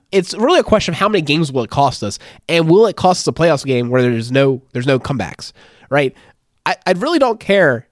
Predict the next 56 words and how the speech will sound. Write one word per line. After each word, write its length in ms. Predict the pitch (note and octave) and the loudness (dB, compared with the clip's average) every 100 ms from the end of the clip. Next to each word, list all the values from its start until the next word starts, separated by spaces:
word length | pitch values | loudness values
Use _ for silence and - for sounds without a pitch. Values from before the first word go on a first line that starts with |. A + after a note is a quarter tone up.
| _ | _
how 180 | - E3 | -2 2
long 260 | D#3+ D#3+ | 4 2
it 60 | D#3+ | 0
takes 200 | E3 C#3 | -4 -6
to 80 | A#2+ | -10
fix, 400 | - C#3+ E3+ - - | -4 -4 -4 -10 -8
as 160 | D3 D3 | -4 0
long 140 | F3+ | 2
as 80 | F3 | 2
we 60 | E3+ | 2
don't 160 | F3 | 0
lose 220 | C3+ D3+ - | 2 2 2
too 100 | E3 | -2
many 120 | D3 | 0
games 280 | G#2+ B2+ D3 | -2 -4 -4
because 280 | F#3+ G3 G3+ | -2 0 0
of 80 | |
it. 180 | A3+ - _ _ _ _ _ _ _ - | -4 -6 _ _ _ _ _ _ _ -4
And 120 | E3+ | 0
I 40 | |
really 280 | F3 A#3+ B3+ | 2 2 4
hope 160 | G3 G3 | 2 0
it's 120 | - | -2
fixed 260 | F#3+ - | -2 -2
by 80 | - | -2
the 80 | C#3 | -2
playoffs, 460 | B2+ F#2+ D#2 - - _ | -2 -4 -6 -16 -20 _
is, 300 | C3 C3+ C3 _ | -4 -2 -4 _
is 240 | C#3+ D3 C#3+ | -4 -2 0
really 280 | G3 G3+ F3+ | 2 2 2
all 200 | D#3 D#3 | 2 2
I 100 | C#3+ | 0
care 180 | C3+ A#2 | -2 -4
about 260 | G2+ - - | -6 -14 -16
with 100 | C3 | -12
this 120 | A#2 | -10
defense. 440 | - G2+ E2 - - - - _ _ | -10 -12 -14 -18 -20 -20 -20 _ _
They're 160 | D#3+ F#3+ | 0 2
allowed 300 | G#3+ E3+ F#3 | 2 2 0
to 80 | C3 | 0
have 200 | D#3 D#3 | -2 0
their 120 | C3+ | 0
lumps 280 | A#2 C#3+ - | -2 -6 -4
right 160 | E3 | -4
now 220 | E3 F#3 F3+ | -2 -2 -2
and 120 | C3 | -4
to 100 | B2+ | -6
learn. 340 | A#2 D#3+ G3+ - | -4 -2 -2 0
And 120 | F3+ | 0
it, 100 | F#3+ | 0
in 240 | G#3+ G3+ | -2 -4
fact, 340 | G3+ C4 C4 - - - | -2 0 0 -6 -20 -2
it 120 | G#3 | 0
probably 200 | A#3+ F4 | 2 2
was 160 | B3+ C3+ | 2 0
best 460 | - E3+ B2+ - | 2 2 0 -4